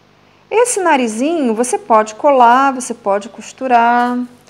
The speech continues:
Eu, como ele não vai ter contato com a pele, como vai ficar aqui em cima só um detalhezinho, eu vou preferir colar, porque eu adoro colar.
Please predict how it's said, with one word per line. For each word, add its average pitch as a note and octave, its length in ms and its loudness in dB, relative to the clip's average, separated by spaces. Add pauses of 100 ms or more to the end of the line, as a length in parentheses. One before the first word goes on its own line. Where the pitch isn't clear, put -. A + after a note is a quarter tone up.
(380)
Eu, E4+ 380 2
como E4+ 340 2
ele F4 140 4
não C#4 100 2
vai C4 120 2
ter B3+ 120 -4
contato A3+ 540 -2
com B3 220 -4
a G#3+ 60 0
pele, G#3 1000 2 (180)
como G#3+ 380 -4
vai A3 160 2
ficar G#3+ 320 -4
aqui G#3 240 -8
em A3 80 -6
cima F#3+ 440 -10
só G#3+ 360 2
um B3+ 120 0
detalhezinho, F#3+ 1300 -6 (840)
eu A#3+ 240 10
vou C4+ 120 0
preferir C#4 500 -6
colar, B3 580 2 (580)
porque - 420 -16
eu G#3+ 200 2
adoro A3 520 0
colar. B3+ 500 -6